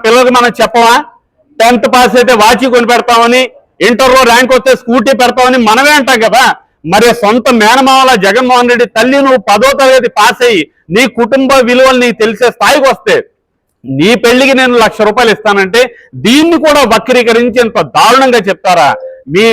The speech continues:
విషయాలన్నీ కూడా ప్రజలు గమనిస్తున్నారన్న విషయం గుర్తుపెట్టుకోవాలి మీరు.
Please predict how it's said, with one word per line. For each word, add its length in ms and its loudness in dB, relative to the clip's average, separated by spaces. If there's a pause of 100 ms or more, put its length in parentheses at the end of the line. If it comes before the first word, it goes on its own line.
విషయాలన్నీ 720 0 (100)
కూడా 240 2
ప్రజలు 340 2
గమనిస్తున్నారన్న 760 -2
విషయం 260 -4
గుర్తుపెట్టుకోవాలి 600 -2
మీరు. 140 -4